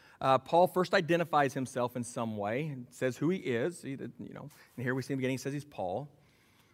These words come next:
And then, then the next piece is, is he will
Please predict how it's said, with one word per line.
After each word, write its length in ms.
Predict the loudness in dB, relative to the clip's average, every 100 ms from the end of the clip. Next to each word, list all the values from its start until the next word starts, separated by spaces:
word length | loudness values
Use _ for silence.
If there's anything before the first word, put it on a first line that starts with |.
| _ _ _
And 180 | 4 6
then, 340 | 8 6 4 2
then 180 | 4
the 60 | 4
next 280 | 2 0 0
piece 260 | -2 0
is, 140 | -2 0
is 260 | 0 0
he 260 | -2 -2 0
will 440 | 2 4 4 2